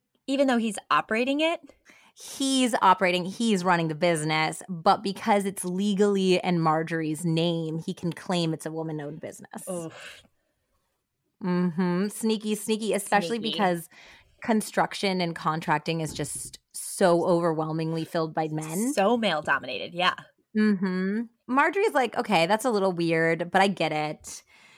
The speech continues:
Speaker 2: And she also became friendly with Gilda, which was the company's main bookkeeper. So the two women started having coffee every morning. And as Gilda got to know Marjorie, I think she felt a little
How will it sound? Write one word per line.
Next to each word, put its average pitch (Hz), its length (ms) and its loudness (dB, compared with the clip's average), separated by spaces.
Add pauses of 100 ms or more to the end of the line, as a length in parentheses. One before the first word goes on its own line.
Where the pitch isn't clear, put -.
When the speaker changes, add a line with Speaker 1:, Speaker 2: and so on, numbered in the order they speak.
(240)
Speaker 2:
And 233 220 0
she - 100 -2
also 262 220 2
became 269 340 0
friendly 196 260 2
with 175 220 -4
Gilda, 214 500 2
which - 240 -8
was 180 100 -6
the 202 80 -6
company's 185 500 -2
main 160 360 -2
bookkeeper. - 800 -8
So 214 160 -4
the 220 80 -2
two 294 240 -2
women 277 180 0
started 220 200 2
having 196 180 0
coffee 165 340 -2
every 170 200 -2
morning. 160 320 0
And 156 180 -6
as 202 300 4
Gilda 190 320 0
got 170 200 0
to 185 120 -6
know 175 440 2
Marjorie, 175 440 2
I 175 60 -4
think 185 180 -2
she 208 120 -6
felt 165 420 -2 (100)
a 170 80 -4
little 196 640 0